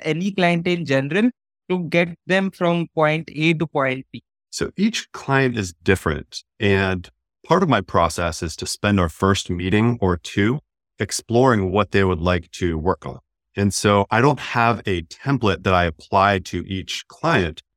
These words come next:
Speaker 2: but instead I ask a lot of open-ended questions that help you as the client and me better understand what your needs are and what you want to work on. Because coaching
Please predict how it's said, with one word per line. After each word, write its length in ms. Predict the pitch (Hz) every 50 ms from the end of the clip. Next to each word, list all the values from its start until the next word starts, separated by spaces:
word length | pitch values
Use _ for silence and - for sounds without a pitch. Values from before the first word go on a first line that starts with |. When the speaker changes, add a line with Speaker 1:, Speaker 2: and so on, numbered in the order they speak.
| _ _ _
Speaker 2:
but 100 | - 98
instead 640 | 95 90 - - - - 147 135 101 90 82 80 - _ _ _ _ _ -
I 60 | 101
ask 220 | 110 123 131 -
a 40 | 160
lot 120 | 160 151
of 100 | 120 95 101
open-ended 600 | 98 98 104 - 113 113 110 104 92 87 82 _ -
questions 600 | 135 147 147 - - - 82 78 76 76 - _ _ _ _ _ _
that 140 | - 98 90
help 280 | - 107 110 107 - -
you 520 | 98 90 101 113 120 135 147 147 139 - - _ _ _ _ _ _ -
as 140 | 101 95
the 80 | 85 95
client 440 | - - - 120 120 113 101 104 104
and 180 | 95 90 87
me 360 | 85 90 95 110 107 95 87 - _ _ _ _ _
better 240 | - 131 160 190 175 -
understand 560 | 117 107 101 - - 117 110 104 95 90 87
what 200 | 90 101 - -
your 200 | 117 117 127 117
needs 280 | 98 98 90 85 78 85
are 260 | 76 76 80 87 - _ _ _ _ _ _ -
and 300 | 107 101 95 95 82 82
what 160 | 95 127 127
you 160 | 139 151 143
want 220 | 120 117 117 101 -
to 100 | - 90
work 280 | 82 87 85 82 -
on. 120 | 82 - 71 _ _ _ _ _ _ -
Because 280 | 101 113 - - - 120
coaching 540 | - - - 170 196 - - 98 90 82 78